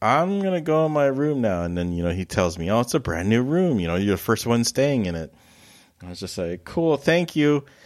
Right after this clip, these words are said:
And then I didn't realize, you know, I walked in there.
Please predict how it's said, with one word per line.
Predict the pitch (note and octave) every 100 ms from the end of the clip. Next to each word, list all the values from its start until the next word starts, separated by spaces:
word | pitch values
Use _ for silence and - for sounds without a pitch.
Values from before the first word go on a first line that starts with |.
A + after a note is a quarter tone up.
| - - -
And | F#2+
then | G2 G2 G2 F#2+ E2+ _ _ -
I | E2+ F#2+
didn't | G#2 F2+ F2+
realize, | F#2+ F2+ F2
you |
know, | F#2+ F2+
I | F#2
walked | G2 A#2 A2+ A2+
in | G#2+
there. | G#2 G2+ G2+ G2 F#2+